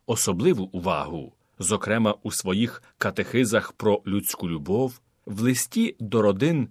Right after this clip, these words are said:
Граттісімам Сане та особливо в апостольському напоумленні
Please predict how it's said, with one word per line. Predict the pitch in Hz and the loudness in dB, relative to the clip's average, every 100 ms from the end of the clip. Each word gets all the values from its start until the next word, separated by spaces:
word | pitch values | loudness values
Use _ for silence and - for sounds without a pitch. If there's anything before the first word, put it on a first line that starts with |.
| _ | _
Граттісімам | 107 101 104 - - 151 147 127 107 95 87 - | -8 0 2 0 -4 -4 0 4 6 4 2 -2
Сане | - - 120 147 123 117 - _ _ - | -4 -2 0 0 -2 -4 -8 _ _ -8
та | 113 | -6
особливо | 101 - 85 76 110 156 98 | -6 -6 -6 -4 0 0 0
в | 78 - | -2 -6
апостольському | 87 - 127 175 - 143 - - 117 | -10 -4 0 0 0 0 0 2 4
напоумленні | 110 95 101 - 156 160 143 135 127 | 4 2 -2 0 2 4 4 4 2